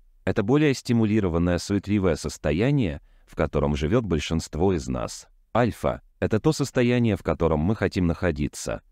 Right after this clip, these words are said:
полностью бдительны, сосредоточены, но спокойны. Как этого достичь? Если вы расслабитесь в приятном спокойном месте, то примерно через девяносто минут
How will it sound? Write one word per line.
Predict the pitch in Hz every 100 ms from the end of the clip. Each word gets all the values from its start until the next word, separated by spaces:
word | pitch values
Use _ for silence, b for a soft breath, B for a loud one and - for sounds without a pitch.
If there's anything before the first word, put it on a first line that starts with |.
| _ _
полностью | - 104 95 - 82
бдительны, | 71 101 139 117 82 64 - _
сосредоточены, | - 92 92 80 76 85 78 - 71 57 - -
но | 98 120
спокойны. | - 110 143 123 50 110 _ - - - - - -
Как | 117 131
этого | 135 113 101
достичь? | 101 - - 117 - - _ _ _ - - _
Если | 80 85 117 143
вы | 135
расслабитесь | 143 127 135 117 95 -
в | -
приятном | 101 95 101 82 71
спокойном | - 76 78 71 69
месте, | 78 78 - - - _ _ _
то | -
примерно | - 131 113 113 104
через | - 87 73
девяносто | 85 82 78 -
минут | 69 65 78 -